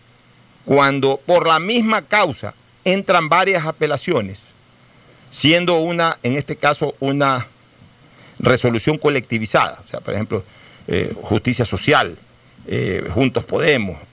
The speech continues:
la, alguna otra organización, hubiesen presentado sobre una, sobre una resolución que fue colectiva, que tiene un efecto colectivo. Este, cada una presenta, ¿qué es lo que hacen los jueces cuando reciben,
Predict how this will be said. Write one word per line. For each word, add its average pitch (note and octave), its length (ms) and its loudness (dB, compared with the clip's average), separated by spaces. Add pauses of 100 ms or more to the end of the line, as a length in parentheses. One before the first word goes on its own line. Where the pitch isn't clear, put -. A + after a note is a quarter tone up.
(100)
la, G2+ 200 -4
alguna B2+ 280 2
otra C#3 160 2
organización, B2+ 600 0
hubiesen C3+ 420 -2
presentado B2 560 0 (120)
sobre C3 380 2
una, G3 420 0 (680)
sobre C3+ 380 2
una F#3 420 0 (160)
resolución D3 680 0
que D#3 100 -4
fue D3+ 200 -2
colectiva, C3 600 -2 (840)
que A2 80 2
tiene C3+ 180 0
un C#3 80 0
efecto B2+ 320 -4
colectivo. A2 560 -4 (840)
Este, A2+ 440 2 (160)
cada D3+ 220 6
una D#3+ 260 2
presenta, C#3 560 -2
¿qué - 160 0
es E3+ 40 2
lo F#3 120 0
que E3+ 100 0
hacen F3 240 -2
los C3+ 120 0
jueces E3 300 -2
cuando B2+ 460 -2
reciben, A#2+ 800 -2